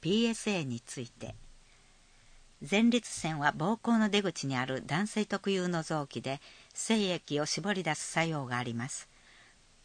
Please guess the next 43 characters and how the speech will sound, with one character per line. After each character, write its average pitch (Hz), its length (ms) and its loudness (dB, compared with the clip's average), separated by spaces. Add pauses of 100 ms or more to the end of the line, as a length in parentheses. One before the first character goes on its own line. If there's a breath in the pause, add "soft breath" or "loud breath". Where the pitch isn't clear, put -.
(580)
尿 214 280 4
道 214 180 2
か 175 160 0
ら 175 160 10
近 - 320 0
い 220 60 4
部 175 120 0
分 135 280 -2
を 120 100 -2
内 131 240 -2
腺、 131 340 -8 (480 soft breath)
尿 196 280 2
道 202 180 2
か 175 140 0
ら 180 80 6
離 190 260 0
れ 226 120 4
た 160 120 -2
部 156 140 0
分 139 240 0
を 120 160 -2
外 160 220 0
腺 180 260 -2
と 165 100 -4
呼 156 160 2
び 165 140 -2
ま 143 140 -2
す - 180 -10
が、 117 200 -8 (420 loud breath)
高 202 200 2
齢 226 200 6
に 202 120 4
な 180 160 2
り 131 240 -2
内 160 220 2
腺 202 260 -2
が 180 240 2
大 208 180 4
き - 120 -14
く - 120 -10
な 139 120 -4
る 135 120 -6
と、 131 220 -2